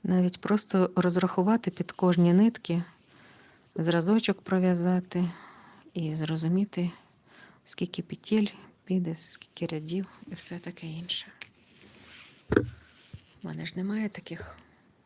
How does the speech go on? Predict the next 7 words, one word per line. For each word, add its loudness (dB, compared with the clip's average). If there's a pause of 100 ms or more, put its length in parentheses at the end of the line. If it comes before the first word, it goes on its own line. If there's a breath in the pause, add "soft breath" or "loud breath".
(260)
ниток, -2
щоб -10 (120)
прям -8 (1300 soft breath)
однакові 4
на 4
всі 0
штуки. -6